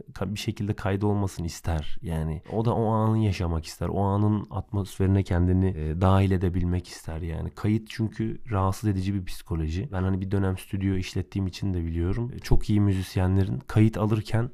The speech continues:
e, sıçtığını falan, e, çok tanık oldum, sonuçta ger-, ge-, gerileceğin bir şey yani.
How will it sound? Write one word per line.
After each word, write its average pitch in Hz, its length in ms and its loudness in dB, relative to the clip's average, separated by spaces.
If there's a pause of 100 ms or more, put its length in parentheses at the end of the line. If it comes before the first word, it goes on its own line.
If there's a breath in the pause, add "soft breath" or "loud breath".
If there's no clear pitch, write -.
e, 101 120 -2
sıçtığını 104 520 0
falan, 95 520 0
e, 87 500 -4
çok - 240 -8
tanık 85 280 0
oldum, 90 340 -2 (640 loud breath)
sonuçta 117 460 6
ger-, 104 500 2
ge-, 110 240 4
gerileceğin 107 640 4
bir 85 60 -4
şey 80 200 -6
yani. 80 320 -6